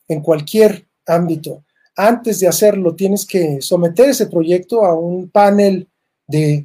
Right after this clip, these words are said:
muy estricto de pedagogos, de representantes del gobierno que van a evaluar la pertinencia de que tu proyecto sea sometido a la consideración de este público, el más trascendente y más importante.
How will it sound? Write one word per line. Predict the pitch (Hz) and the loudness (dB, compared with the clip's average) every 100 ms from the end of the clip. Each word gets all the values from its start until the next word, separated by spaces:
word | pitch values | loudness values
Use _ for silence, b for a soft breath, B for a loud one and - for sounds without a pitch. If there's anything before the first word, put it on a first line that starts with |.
| - | -8
muy | 190 262 | 0 0
estricto | 254 208 214 208 185 | 2 0 0 2 2
de | 160 | 2
pedagogos, | 156 165 160 160 208 208 180 170 - b b - | -2 0 2 4 4 4 0 -4 -8 b b -2
de | 170 | 0
representantes | 165 175 190 175 208 208 214 | 2 0 -4 2 2 2 0
del | 185 | 0
gobierno | 170 170 214 220 214 | 0 2 2 2 0
que | 208 | 0
van | 196 247 | 0 2
a | 247 | 2
evaluar | 214 196 190 202 247 285 226 | 4 2 4 2 2 -2 -2
la | 180 | 0
pertinencia | 214 277 - - 190 214 285 277 202 | 2 2 0 -6 0 2 0 0 0
de | 175 | 0
que | 170 | -4
tu | 160 170 | -8 -8
proyecto | 170 156 220 - 220 | -6 -4 -6 -6 -8
sea | - 214 | -4 -4
sometido | 214 196 165 170 185 185 185 _ _ _ - | -4 -6 -6 -6 -6 -6 -6 _ _ _ -2
a | 175 | 2
la | 165 | 2
consideración | 180 170 185 170 165 156 214 196 160 _ _ _ _ _ _ | 4 4 4 4 4 4 4 4 2 _ _ _ _ _ _
de | 175 | -4
este | 180 202 | -2 -4
público, | 202 226 170 156 151 | -2 -4 -4 -4 -2
el | 151 | 0
más | 190 202 - | 0 0 -2
trascendente | 185 180 156 180 180 170 | -4 -4 -2 -2 -2 -4
y | 147 | -4
más | 160 170 185 | -2 -2 -4
importante. | 170 160 151 151 147 - | -6 -6 -6 -6 -6 -10